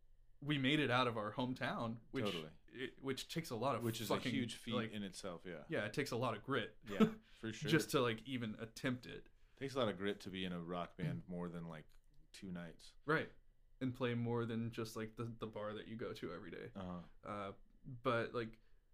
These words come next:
Speaker 1: the biggest thing I learned is that, like, that's, that's the chance you have to make an impression on these people.
Speaker 2: Uh-huh.
Speaker 1: Like, maybe you can go back again, like, next year or, like,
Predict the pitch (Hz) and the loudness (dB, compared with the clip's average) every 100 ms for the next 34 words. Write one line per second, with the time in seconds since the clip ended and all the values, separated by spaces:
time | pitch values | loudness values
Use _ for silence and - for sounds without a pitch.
0 | - - - 127 127 131 139 147 170 165 | -20 -20 -8 -2 2 4 2 2 0 2
1 | 139 120 123 147 117 110 110 107 107 - | 4 4 2 2 0 -2 -4 -4 -4 -6
2 | 110 - - - - - - - - - | -10 -12 -20 -20 -20 -20 -20 -20 -18 -16
3 | 143 131 123 131 - - - - - - | -14 0 2 2 -2 -8 -20 -20 -20 -20
4 | - - - - 135 143 - - - 151 | -20 -20 -4 2 2 2 -6 -16 -2 0
5 | 139 - 131 127 - 123 113 110 - 110 | 0 2 2 2 0 0 0 -2 -4 -6
6 | 107 101 107 98 - - 82 92 - - | -6 -10 -8 -8 -8 -10 -10 -12 -12 -16
7 | - - - - - 95 92 95 120 113 | -16 -20 -20 -20 -8 -6 -4 -2 2 0
8 | 110 - - - 127 123 120 127 127 123 | 0 -12 -20 -10 -2 0 2 4 4 4
9 | 131 123 117 - 127 117 117 113 113 110 | 4 4 2 0 2 2 2 0 -2 -2
10 | 117 120 113 107 113 131 165 165 165 156 | -2 0 -2 -2 -2 -2 -2 0 0 2
11 | 156 - 113 110 110 | 0 2 2 2 0